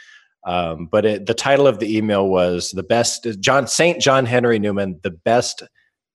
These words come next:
theologian since Thomas Aquinas. And I was like, "Whoa, like, how many people are you forgetting here?" I,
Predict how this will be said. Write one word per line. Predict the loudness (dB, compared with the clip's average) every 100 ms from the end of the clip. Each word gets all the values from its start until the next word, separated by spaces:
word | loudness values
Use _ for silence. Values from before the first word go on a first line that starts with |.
| 0
theologian | 4 6 4 2 0 -4 -4
since | -4 -4 -4
Thomas | -4 -4 -4 -6
Aquinas. | -8 -10 -10 -12 -16 -18 _ -20 -20 _ _ -8
And | -2
I |
was | 2 2 2
like, | -4 -6
"Whoa, | 0 2 2 -2 -12
like, | -14
how | -6 -6
many | -2 -4
people | -2 -4 -2
are | -4
you | -4 -10 -12
forgetting | -14 -14 -4 -2 -2 -6
here?" | -6 -4
I, | -2